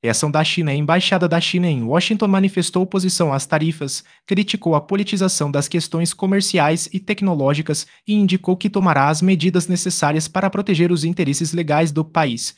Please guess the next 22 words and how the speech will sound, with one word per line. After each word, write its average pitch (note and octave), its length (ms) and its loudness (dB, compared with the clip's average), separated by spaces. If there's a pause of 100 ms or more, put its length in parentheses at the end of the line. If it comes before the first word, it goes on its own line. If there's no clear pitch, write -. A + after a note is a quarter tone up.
segundo D#3 440 0
comunicados F3+ 840 2
à G3 160 0
imprensa. C3 720 -4 (380)
Motivo F#3+ 360 2
político F3 600 0
e E3 80 -2
comercial F3+ 680 2
do E3 140 0
adiamento. F3+ 480 2
Autoridades D3+ 720 2
americanas F3+ 680 2
disseram G3 480 2
que G3 140 -4
o G#3 60 2
adiamento F3 480 2
visa F#3 320 0
reduzir G3 500 2
tensões D#3 460 0
comerciais F#3 720 2
com C#3+ 160 -4
Pequim. A#2+ 500 -6